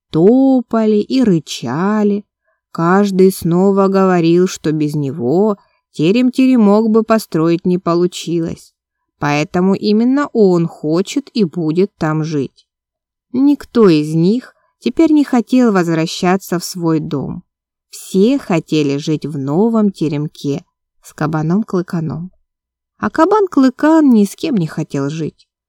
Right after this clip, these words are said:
Он просто хотел свой дом, где будет жить один. Так все звери не смогли между собой договориться. Когда работа была уже сделана и терем-теремок стоял,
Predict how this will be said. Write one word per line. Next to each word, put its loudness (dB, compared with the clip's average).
Он 0
просто -2
хотел -2
свой -2
дом, -4
где -2
будет 0
жить -2
один. -6
Так 0
все 2
звери 4
не 4
смогли 4
между -2
собой -4
договориться. -6
Когда 0
работа 0
была 0
уже -4
сделана 0
и -8
терем-теремок -2
стоял, -10